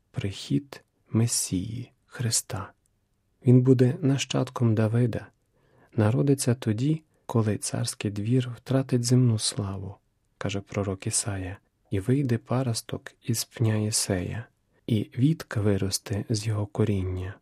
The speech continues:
Дух Господній спочине на ньому, дух мудрости й розуму, дух ради і кріпости, дух знання і страху Господнього.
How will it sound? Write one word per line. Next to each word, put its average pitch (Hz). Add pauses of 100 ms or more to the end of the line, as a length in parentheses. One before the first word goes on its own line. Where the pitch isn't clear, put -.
(580)
Дух 123
Господній 127
спочине 107
на 104
ньому, 95
дух 113
мудрости 127
й 117
розуму, 107 (320)
дух 127
ради 120
і 117
кріпости, - (380)
дух 117
знання 104 (480)
і 110
страху 104
Господнього. 104